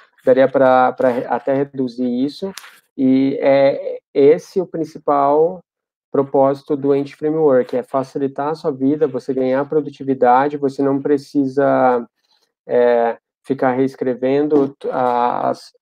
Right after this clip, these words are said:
a, toda a infraestrutura de co-, conexão com o banco de dados. Isso pra fi-, só pra finalizar, eu vou demonstrar pra vocês como aplicar mudanças no,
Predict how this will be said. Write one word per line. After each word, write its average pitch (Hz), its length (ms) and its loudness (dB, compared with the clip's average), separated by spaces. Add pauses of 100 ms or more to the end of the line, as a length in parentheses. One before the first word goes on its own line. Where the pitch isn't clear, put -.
(680)
a, - 300 -16 (540)
toda 160 260 2
a - 20 -2
infraestrutura 156 1080 -2
de 120 760 -10 (200)
co-, - 280 -8
conexão 123 480 -2
com 123 120 -8
o - 20 -6
banco 120 240 0
de 131 80 -2
dados. 135 640 0 (280)
Isso 170 360 -4
pra 190 160 0
fi-, 180 180 -10
só 170 240 2
pra 175 220 -2
finalizar, 131 840 0 (160)
eu 123 140 -4
vou 127 160 0
demonstrar 131 760 0
pra 131 120 -2
vocês 127 560 -6
como 143 720 0
aplicar 131 440 0
mudanças 131 880 2 (540)
no, 117 800 0